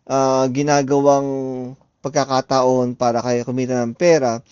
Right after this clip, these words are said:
siyempre, nandiyan si Uncle Sam, di ba? Nandiyan yung iyong best friend. Ah, siya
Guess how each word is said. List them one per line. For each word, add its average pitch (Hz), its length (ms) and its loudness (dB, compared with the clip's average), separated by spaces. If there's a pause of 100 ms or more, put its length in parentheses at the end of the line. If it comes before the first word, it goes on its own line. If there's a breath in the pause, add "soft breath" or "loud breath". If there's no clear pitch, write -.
(320 soft breath)
siyempre, 226 480 0
nandiyan 185 320 4
si - 80 -6
Uncle 147 400 -2
Sam, 139 400 0 (240)
di 110 160 -12
ba? 113 320 -4
Nandiyan 147 400 0
yung 160 80 -2
iyong 151 300 0 (260)
best 143 320 -2
friend. 151 400 2 (560 soft breath)
Ah, 139 720 2
siya 180 240 4